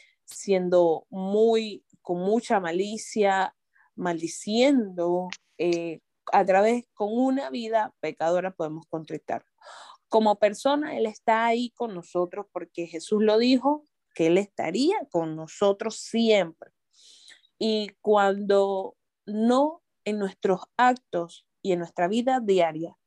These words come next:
no entendemos que hay una persona con nosotros que está ahí y lo dejamos a un lado, entonces lo ponemos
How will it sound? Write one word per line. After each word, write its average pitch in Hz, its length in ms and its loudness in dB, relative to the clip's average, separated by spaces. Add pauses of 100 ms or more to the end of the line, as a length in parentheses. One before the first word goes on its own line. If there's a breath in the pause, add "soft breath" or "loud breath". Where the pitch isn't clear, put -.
(280)
no 208 140 0
entendemos 185 920 2
que 175 80 -2
hay 170 140 0
una 202 200 -2
persona 202 580 -4
con 165 240 -12
nosotros 175 800 0 (560)
que 170 540 2 (640)
está 196 320 2
ahí 214 380 2 (440)
y 208 100 -2
lo 196 140 4
dejamos 262 420 0
a 269 40 -4
un 254 140 -2
lado, 180 420 -2 (540)
entonces 190 800 -6 (260)
lo 202 260 2
ponemos 226 380 -2